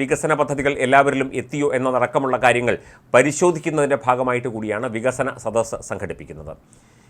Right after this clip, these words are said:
ഇത്തരം കാര്യങ്ങൾ, പ്രധാനമന്ത്രിയുടെ വികസന പദ്ധതികൾ ഓരോ മേഖലകളിലേക്കും കടന്നു ചെല്ലേണ്ടതാണ്. അത് അറിഞ്ഞില്ലെങ്കിൽ അവരെ അറിയിക്കേണ്ട ചുമതല ഇവിടുത്തെ, ഏഹ്, സംസ്ഥാന നേതൃത്വത്തിനുണ്ട്.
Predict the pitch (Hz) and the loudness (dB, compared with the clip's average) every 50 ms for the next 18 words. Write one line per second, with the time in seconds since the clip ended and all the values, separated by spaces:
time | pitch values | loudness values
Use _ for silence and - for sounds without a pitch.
0 | - _ - 101 - 139 143 143 135 147 143 143 151 143 117 87 - - - - | -20 _ -10 0 4 6 6 6 8 6 8 8 6 4 2 -2 -2 -10 -20 -20
1 | - - 110 110 120 127 131 139 139 131 135 139 135 143 131 131 123 131 - 147 | -10 -8 -6 -2 0 2 2 2 0 0 0 0 0 2 0 0 -2 0 0 0
2 | 143 143 135 135 127 131 139 139 123 95 76 - - _ - - - - _ - | 0 2 0 0 -2 0 0 2 2 0 0 -6 -16 _ -20 -20 -20 -20 _ -4
3 | - 107 120 135 143 147 151 143 139 139 139 143 143 170 170 175 175 170 156 156 | 0 2 4 6 6 4 4 2 2 0 0 0 2 6 6 8 8 8 4 2
4 | 143 - 160 143 131 131 123 131 131 139 - 147 120 123 131 135 135 139 127 120 | 0 0 -2 2 4 6 6 6 4 2 0 0 0 2 0 2 2 2 2 2
5 | 113 107 107 - - - - - - 113 120 147 143 110 - - - - - _ | 0 0 -4 -6 -10 -20 -18 -8 -4 0 4 6 6 4 4 -2 -18 -20 -20 _
6 | _ _ - - 104 120 131 151 180 175 165 160 147 135 127 - 123 123 135 135 | _ _ -6 -2 0 2 4 4 4 6 6 4 4 2 0 0 0 2 4 4
7 | 123 123 143 170 160 - 170 151 147 - - 135 143 147 151 131 101 - - 120 | 4 4 4 2 2 2 2 2 2 0 0 0 2 4 6 6 4 4 2 -4
8 | 113 113 - - 117 110 98 - - - - - - 90 87 85 - 117 123 123 | -4 -4 -2 -2 -2 -4 -4 -10 -18 -20 -12 -8 -4 -4 -4 -2 -2 -2 -2 -2
9 | 123 - 143 135 135 113 113 113 123 135 131 131 - 135 101 117 110 107 101 | 2 4 4 4 4 2 -2 -2 0 0 -2 -2 -4 -4 -4 -4 -6 -2 -2